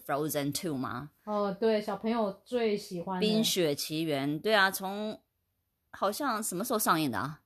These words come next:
Speaker 2: 上个礼拜。
Speaker 1: 对，从上映之前，反正很多人都计划着说，“啊，我要去看，”或者带小朋友去看。所以这一周大家我觉得看最，最多去看的电影应该就是《冰雪奇缘》。two。我是还没有看过啦，我连第一集我都没有完整的看过耶。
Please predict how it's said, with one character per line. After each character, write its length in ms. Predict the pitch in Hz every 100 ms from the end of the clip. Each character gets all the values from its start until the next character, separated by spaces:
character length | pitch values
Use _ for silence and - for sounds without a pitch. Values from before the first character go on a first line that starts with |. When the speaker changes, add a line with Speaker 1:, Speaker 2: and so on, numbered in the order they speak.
| _
Speaker 2:
上 200 | - 302
个 80 | 214
礼 100 | 156
拜。 380 | 190 165 165 -
Speaker 1:
对， 280 | - 180 165
从 220 | 175 214
上 240 | 240 285 247
映 140 | 233
之 120 | 226
前， 220 | 226 175 170
反 140 | 151
正 100 | 175
很 220 | 190 147
多 140 | 160 185
人 80 | 160
都 120 | 165
计 220 | 156 160
划 180 | 160 143
着 80 | 139
说 140 | 160
，“啊， 220 | - 185
我 80 | 143
要 160 | 127 151
去 100 | 165
看，” 300 | 202 165 143
或 80 | 151
者 80 |
带 140 | 165 151
小 140 | 131
朋 120 | 147
友 80 | 151
去 120 | 127 127
看。 340 | 156 92 85 - - -
所 140 | 220
以 40 |
这 200 | 196 240
一 160 | 214 196
周 420 | 180 180 175 170
大 240 | 175 196 165
家 200 | 165 165
我 120 | 139
觉 120 | 135
得 100 | 147
看 260 | 156 202 165
最， 220 | 175 156 - - _
最 200 | - 220
多 180 | 185 175
去 140 | 170
看 200 | 170 202
的 60 | 160
电 160 | 156 143
影 120 | 131
应 60 |
该 120 | 139 147
就 100 | 143
是 80 |
《冰 220 | - 143 151
雪 160 | 110
奇 220 | 104 - 117
缘》。 180 | 92 131 - _ _ _ _ -
two。 300 | - 170 92 - _ _ _ _ _ _ _ -
我 140 | 175
是 160 | 170 262
还 140 | 196
没 80 | 196
有 100 | 165
看 240 | 185 185
过 160 | 151 151
啦， 120 | 127
我 100 | 139
连 160 | 185 240
第 200 | 269 269
一 40 |
集 160 | 254 175
我 60 | 147
都 80 |
没 80 | 151
有 80 | 165
完 160 | 131 143
整 80 |
的 80 | 123
看 260 | 131 160 127
过 200 | 110 80
耶。 300 | - -